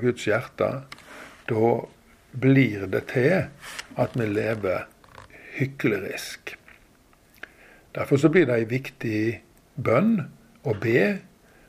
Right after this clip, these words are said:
at Gud hjelper oss å ta imot ordet hans på en sånn måte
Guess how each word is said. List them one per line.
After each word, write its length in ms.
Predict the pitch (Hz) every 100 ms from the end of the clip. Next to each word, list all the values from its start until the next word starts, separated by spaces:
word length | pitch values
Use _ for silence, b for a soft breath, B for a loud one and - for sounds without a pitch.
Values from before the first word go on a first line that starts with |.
| b b -
at 240 | 131 123 -
Gud 260 | 131 117 107
hjelper 580 | 107 131 135 - - 117
oss 120 | - - - _ _
å 100 | - 135
ta 180 | - 117
imot 520 | 120 123 127 110 -
ordet 340 | 143 120 98 92
hans 300 | 95 104 - - - B B B B B B -
på 120 | 120
en 120 | 113
sånn 240 | 151 117 104
måte 520 | 104 123 - 90 -